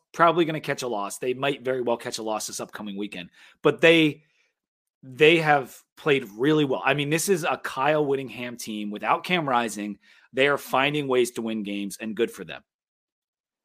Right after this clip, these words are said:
Bama came back to beat Tennessee thirty-four to twenty. It was an awesome second half, uh, by them. They scored twenty in answer to end the game, including a scoop and score by Bama. That defense,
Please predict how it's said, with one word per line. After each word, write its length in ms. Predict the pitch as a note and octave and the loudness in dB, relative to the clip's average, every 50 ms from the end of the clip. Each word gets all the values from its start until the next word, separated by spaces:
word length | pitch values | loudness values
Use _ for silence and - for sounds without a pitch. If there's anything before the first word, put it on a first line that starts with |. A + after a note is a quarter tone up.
| _ _ _ _ _ _ _ _ _ _ _ | _ _ _ _ _ _ _ _ _ _ _
Bama 380 | - C#3+ D3+ E3+ F3 F3 E3+ E3 | 6 6 6 8 6 4 2 0
came 300 | - - D#3 D#3+ E3+ E3 | -2 -4 -2 -2 0 2
back 300 | C#3+ C#3 C3+ C3 B2 - | 2 2 2 2 0 -4
to 100 | - B2 | -6 -6
beat 260 | - B2+ C3+ D#3 - | -4 -4 -4 -4 -6
Tennessee 540 | - D3 C#3 C3 A#2 - - G#2+ G#2 G2+ G2 | -6 -6 -4 -4 -4 -4 -4 -4 -4 -4 -4
thirty-four 580 | - - C#3+ C3 D3 E3 D#3+ D#3+ - C#3 C3 C3 | -6 -4 -2 0 2 2 0 0 0 0 0 -2
to 60 | B2+ | -2
twenty. 420 | - - A2 G#2 G2 F#2 F#2 F#2 _ _ _ _ _ _ _ _ _ _ _ _ _ _ _ _ _ | -6 -10 -12 -10 -10 -10 -12 -14 _ _ _ _ _ _ _ _ _ _ _ _ _ _ _ _ _
It 100 | B2 A#2+ | -2 0
was 200 | A#2+ A#2+ A#2 A#2+ | 0 0 -2 -4
an 140 | G#2+ G#2 - _ | -8 -10 -10 _
awesome 400 | - C3 C#3+ D#3 D3 - B2 A#2+ | 0 2 2 2 2 0 -4 -6
second 320 | A#2 - C3 A2+ - A2 G2+ | -6 -6 -6 -8 -8 -10 -10
half, 460 | E2+ F#2 G#2+ G2+ F#2 F2 - - - _ _ _ _ _ _ _ _ _ _ _ _ _ _ _ - _ - | -8 -8 -8 -8 -8 -10 -14 -18 -20 _ _ _ _ _ _ _ _ _ _ _ _ _ _ _ -20 _ -16
uh, 100 | F#2+ F#2 | -14 -8
by 220 | F#2 G#2 G2+ G2+ | -6 -6 -6 -4
them. 280 | F#2+ G#2 G#2 G2 F#2 E2+ - - - - _ _ - | -4 -6 -6 -6 -8 -12 -16 -20 -20 -20 _ _ -2
They 80 | D3+ | 0
scored 320 | C#3+ - - F#3+ G3+ A3+ G#3+ | 0 2 6 8 10 10 10
twenty 240 | - F#3 F3+ F3 E3 | 8 4 2 2 2
in 80 | D3+ | 2
answer 220 | D3 C#3+ - - B2 | 0 0 -2 -4 -6
to 120 | C3+ B2+ | -4 -4
end 140 | C3+ B2+ B2+ | -4 -4 -4
the 40 | A#2+ | -4
game, 260 | B2+ C3 B2+ B2+ A#2+ | -4 -4 -4 -4 -6
including 420 | C3 B2 - - G3+ G#3+ G#3+ G3 F3+ | -8 -8 -2 2 2 4 4 2 0
a 40 | |
scoop 260 | D#3 - - E3 D#3 D#3+ | 0 0 0 0 0 0
and 80 | C3+ | -4
score 240 | - - C#3 C3+ C3 | -4 -2 0 0 0
by 160 | A#2+ A#2 A2+ | 0 0 -2
Bama. 280 | A2 A2+ A2 A2 A2 G#2+ | -2 -4 -4 -6 -2 -2
That 200 | B2 C3 A#2+ - | -2 -2 -2 -2
defense, 540 | D#3 D#3+ D3+ E3+ C#3 C3 B2 A#2 - - | -6 -6 -4 -2 -2 -2 -2 -4 -6 -10